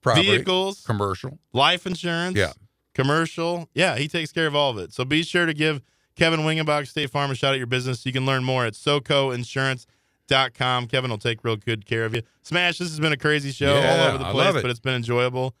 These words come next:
Speaker 1: I
Speaker 2: to
Speaker 1: love
Speaker 2: be
Speaker 1: it.
Speaker 2: with you as always. Hopefully you get your internal plumbing issues straightened out,
Speaker 1: Yeah,
Speaker 2: and you
Speaker 1: I
Speaker 2: can
Speaker 1: certainly hope
Speaker 2: always
Speaker 1: so.
Speaker 2: go to bright house co dot com for all of your own
Speaker 1: Yeah.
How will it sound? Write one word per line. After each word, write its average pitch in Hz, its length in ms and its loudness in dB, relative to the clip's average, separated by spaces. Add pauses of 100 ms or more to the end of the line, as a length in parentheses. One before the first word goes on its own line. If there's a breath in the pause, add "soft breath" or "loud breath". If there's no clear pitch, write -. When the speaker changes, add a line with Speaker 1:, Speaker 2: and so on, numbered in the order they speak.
(120)
Speaker 1:
I 90 120 -6
Speaker 2:
to 98 60 2
Speaker 1:
love 139 80 2
Speaker 2:
be 139 80 4
Speaker 1:
it. 139 60 2
Speaker 2:
with 139 180 2
you 139 80 0
as 131 100 -2
always. 131 300 2
Hopefully 135 320 -2
you 127 60 -2
get 123 220 -4
your 123 120 2
internal 123 420 0
plumbing 123 480 -2 (340)
issues 135 380 0
straightened 139 360 0
out, 127 280 4
Speaker 1:
Yeah, 120 60 -12
Speaker 2:
and 113 100 -2
you 120 40 -2
Speaker 1:
I - 20 -2
Speaker 2:
can 104 120 -2
Speaker 1:
certainly 131 120 4
hope 139 120 4
Speaker 2:
always 123 180 0
Speaker 1:
so. 82 220 -4 (280)
Speaker 2:
go 131 180 4
to 120 260 0 (100)
bright 127 220 2
house 123 180 2
co 131 200 0
dot 123 220 2
com 175 320 0
for 139 120 -4
all 139 120 2
of 127 100 -4
your 131 120 -2
own 131 180 -2
Speaker 1:
Yeah. 120 40 -10